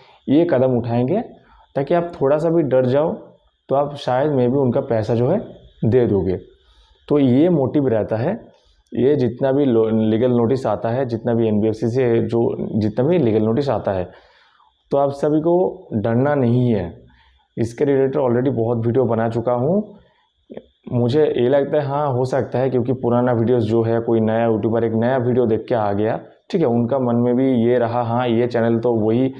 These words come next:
वही कैटेगरी के जो है regarding है, तो मेरे पास भी लीगल नोटिस आया, मैं अभी थोड़ा कमेंट कर दूँ।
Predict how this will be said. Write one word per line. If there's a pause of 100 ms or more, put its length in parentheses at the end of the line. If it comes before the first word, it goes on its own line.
(100)
वही
कैटेगरी
के
जो
है
regarding
है,
तो
मेरे
पास
भी
लीगल
नोटिस
आया,
मैं
अभी (300)
थोड़ा
कमेंट
कर
दूँ।